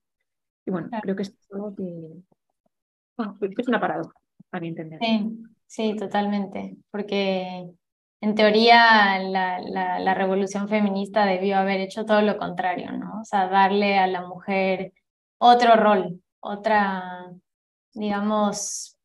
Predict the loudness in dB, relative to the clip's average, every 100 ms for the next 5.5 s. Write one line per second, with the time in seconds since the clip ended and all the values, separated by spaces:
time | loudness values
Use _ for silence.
0 | _ _ _ -12 -4 -4 2 0 0 -6
1 | -8 -8 -2 4 6 6 6 4 4 4
2 | 6 6 6 2 -4 -4 0 0 0 -2
3 | -4 -2 -2 -4 -6 -4 -4 -6 -8 -4
4 | -4 -4 -2 -2 0 0 2 2 2 2
5 | 4 4 4 -2